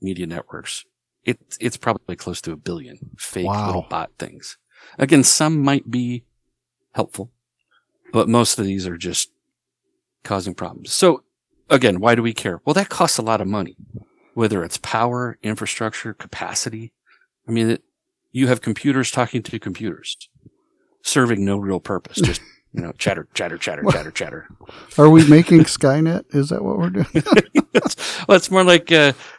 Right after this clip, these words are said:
Speaker 1: it's more like a ventriloquist puppet's talking to you. "You all right? I'm all right." You know, that kind of junk. So
Speaker 2: <laughs>
Speaker 1: it's not really serving a purpose. But generally, the problem is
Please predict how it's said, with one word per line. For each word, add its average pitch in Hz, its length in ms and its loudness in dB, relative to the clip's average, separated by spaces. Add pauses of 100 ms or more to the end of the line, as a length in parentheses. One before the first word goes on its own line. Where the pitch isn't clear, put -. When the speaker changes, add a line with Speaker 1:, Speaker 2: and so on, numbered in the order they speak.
(140)
Speaker 1:
it's 139 180 0
more 139 140 2
like 135 140 0
a 127 80 2
ventriloquist 117 760 -4
puppet's - 380 -2
talking 104 280 -4
to 90 60 -6
you. 82 160 -8
"You 101 140 -2
all 127 60 2
right? 151 460 -4
I'm 170 140 -10
all 180 80 -10
right." - 300 -8
You 180 160 -2
know, - 100 -2
that 208 160 0
kind - 140 0
of 107 140 -2
junk. 101 280 -2
So 131 240 -2 (240)
Speaker 2:
<laughs> - 280 -12
Speaker 1:
it's 147 140 -4
not 160 140 6
really 139 140 8
serving 123 320 -2
a 107 40 -4
purpose. - 360 -8 (640)
But 143 260 6
generally, 139 760 4
the 107 80 2
problem 113 420 0
is 92 300 -6